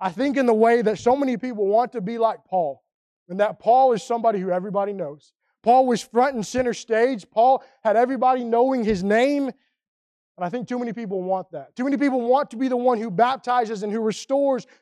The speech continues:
and who was the one who was up front doing all of those things. And instead, I think sometimes we forget that being of a great benefit to the Lord's church is just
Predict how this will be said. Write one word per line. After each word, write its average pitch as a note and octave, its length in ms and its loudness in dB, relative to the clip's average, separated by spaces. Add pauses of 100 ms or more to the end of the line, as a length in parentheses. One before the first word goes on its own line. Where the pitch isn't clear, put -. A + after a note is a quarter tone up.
and A3 100 -4
who B3 80 -2
was A#3+ 140 -6
the A#3 80 -2
one B3+ 240 2
who B3+ 80 -2
was B3 240 -6
up C4 240 -4
front B3+ 320 -4
doing B3+ 300 0 (200)
all C#4+ 380 6
of B3 140 -2
those B3+ 260 2
things. E3+ 580 -10 (760)
And D#3+ 100 -12
instead, G#3+ 240 -4
I G3+ 80 2
think A3 180 -6
sometimes A3 340 -4
we F3+ 140 -6
forget F3 500 -6
that E3 220 -6
being G3 300 -6
of F#3 240 -10
a E3+ 60 -8
great D#3 380 -8
benefit G#3 440 -6
to F3+ 60 -14
the E3 100 -10
Lord's E3+ 360 -8
church D#3+ 340 -10
is C#3 100 -20
just E3+ 280 -12